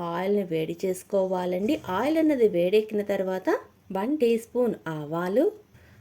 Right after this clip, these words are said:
హాఫ్ టీ స్పూన్ జీలకర్ర. జీలకర్ర అన్నది పూర్తిగా ఆప్షనల్ అండి. మీకు జీలకర్ర ఫ్లేవర్ అన్నది ఇష్టం లేదనుకోండి, ఇక్కడ జీలకర్ర అన్నది అవాయిడ్ చేయొచ్చు. తర్వాత దీనిలోకి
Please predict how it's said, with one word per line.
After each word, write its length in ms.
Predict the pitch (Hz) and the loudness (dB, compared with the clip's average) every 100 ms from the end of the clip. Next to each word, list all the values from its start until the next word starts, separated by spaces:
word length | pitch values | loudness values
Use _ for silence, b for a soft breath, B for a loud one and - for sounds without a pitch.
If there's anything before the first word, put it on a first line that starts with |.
| b - | b -6
హాఫ్ 240 | 208 269 - | -4 -4 -2
టీ 80 | 262 254 | 2 2
స్పూన్ 320 | 254 226 226 196 | 2 2 2 4
జీలకర్ర. 400 | 165 175 175 202 269 370 208 | 0 -2 -2 -2 -2 -4 0
జీలకర్ర 360 | 262 285 330 302 | 2 4 4 4
అన్నది 240 | 269 247 247 | 4 2 2
పూర్తిగా 460 | 185 185 - 214 247 - 190 | -2 -2 2 4 4 0 -2
ఆప్షనల్ 480 | 190 - 240 226 214 | -4 -4 0 2 4
అండి. 180 | 208 226 302 | 2 2 4
మీకు 200 | 262 254 226 | 4 2 2
జీలకర్ర 320 | 190 202 220 226 | 0 0 0 0
ఫ్లేవర్ 360 | 220 208 202 208 | 0 0 2 2
అన్నది 220 | 208 208 190 | 2 0 -2
ఇష్టం 320 | 180 - 208 208 | -6 0 2 2
లేదనుకోండి, 580 | 196 196 196 185 196 240 415 | 2 0 -2 -4 -2 -2 -2
ఇక్కడ 180 | 226 214 196 | -2 0 0
జీలకర్ర 360 | 185 180 202 202 | -2 -2 0 -2
అన్నది 240 | 196 202 208 208 | -2 -2 -2 -2
అవాయిడ్ 300 | 170 175 175 - | -6 -4 -6 -2
చేయొచ్చు. 480 | 185 180 180 - 320 - B B B B | -2 0 -2 0 0 0 B B B B
తర్వాత 460 | 226 233 294 339 285 226 | 2 2 2 2 2 4
దీనిలోకి 560 | 220 214 214 208 240 | 2 4 4 2 2